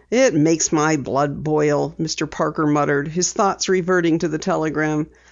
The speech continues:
"Call my paper yellow, eh? And that crack about the cash register." "Oh, everyone knows the Star is the best paper in the state," Penny said, trying to coax him into a better mood. "You're a good editor, too.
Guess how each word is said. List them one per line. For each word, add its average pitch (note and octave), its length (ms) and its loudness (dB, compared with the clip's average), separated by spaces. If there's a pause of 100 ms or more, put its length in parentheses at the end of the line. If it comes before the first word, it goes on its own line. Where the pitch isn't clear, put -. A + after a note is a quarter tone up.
(160)
"Call D3+ 280 2
my G3+ 240 4
paper D3 300 0
yellow, C#3+ 400 0
eh? C#3+ 280 0 (300)
And A3 120 4
that E3+ 220 2
crack F#3 360 2
about D3+ 260 0
the D3 80 -6
cash D#3 400 -2
register." C#3 640 -4 (1120)
"Oh, D4+ 320 4
everyone C#4 540 4
knows A#3+ 300 2
the A#3+ 100 0
Star G#3+ 420 0
is G#3 120 -2
the G#3 100 -4
best G#3+ 300 -2
paper G#3+ 400 0
in G#3+ 100 4
the G3 80 2
state," G3+ 600 0 (160)
Penny E3+ 240 2
said, D#3 480 0
trying F#3 300 2
to E3 60 -4
coax F#3 360 -2
him E3+ 160 2
into E3+ 280 0
a D#3+ 60 0
better E3 260 0
mood. E3 440 0 (560)
"You're A4+ 240 4
a A3 40 2
good C4 300 2
editor, F3+ 420 4
too. F#3 500 -2